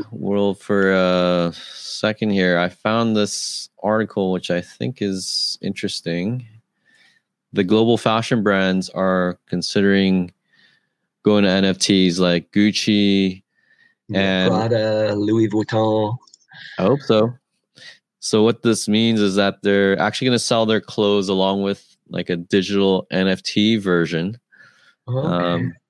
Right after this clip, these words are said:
Speaker 1: so
Speaker 2: That's
Speaker 1: this
Speaker 2: like
Speaker 1: is
Speaker 2: the
Speaker 1: nice.
Speaker 2: original designer's art. That would be cool. Like, they're
Speaker 1: Yeah.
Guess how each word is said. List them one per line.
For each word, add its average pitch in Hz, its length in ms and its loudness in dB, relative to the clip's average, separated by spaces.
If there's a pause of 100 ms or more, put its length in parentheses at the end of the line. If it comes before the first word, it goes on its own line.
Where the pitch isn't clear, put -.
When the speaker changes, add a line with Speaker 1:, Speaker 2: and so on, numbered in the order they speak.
(180)
Speaker 1:
so - 140 -2
Speaker 2:
That's 135 120 2
Speaker 1:
this - 60 0
Speaker 2:
like 165 80 4
Speaker 1:
is 123 60 0
Speaker 2:
the 123 80 4
Speaker 1:
nice. 120 120 4
Speaker 2:
original 113 300 2
designer's 104 520 0
art. 151 240 0
That 180 120 -4
would 151 100 -2
be 113 100 -6
cool. 101 280 -2
Like, - 180 -4
they're 92 240 -2 (1500)
Speaker 1:
Yeah. 95 440 0